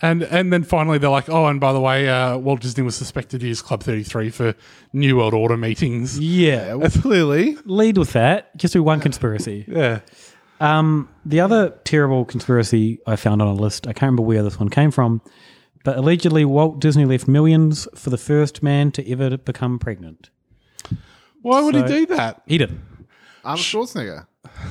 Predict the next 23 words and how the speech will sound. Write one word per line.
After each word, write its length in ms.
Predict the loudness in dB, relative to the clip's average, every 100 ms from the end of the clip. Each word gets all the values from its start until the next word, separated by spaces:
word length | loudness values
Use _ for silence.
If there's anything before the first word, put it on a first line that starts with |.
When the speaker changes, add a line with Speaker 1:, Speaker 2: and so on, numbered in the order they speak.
| -12 -12 -16 -20 -20 _ _ _
Speaker 1:
Surely 360 | -8 -2 2 2
Walt 220 | 2 0
Disney 300 | 0 -2 0
would 180 | 0 0
be 80 | 0
Speaker 2:
Yeah. 40 | 0
Speaker 1:
like, 220 | -2 -4
"I 120 | -4
know 180 | 0 0 0 0
or, 200 | -2 -2 -4
that 160 | -4
all 160 | -2 -2
the 80 | -2
men 160 | -4
are 40 | -4
women 220 | -6 -6
and 80 | -6
all 140 | -6
the 80 | -6
women 200 | -6 -6
are 40 |
men." 400 | -8 -8 -8 -12 -14 -2
Speaker 2:
Yeah. 420 | 0 0 -2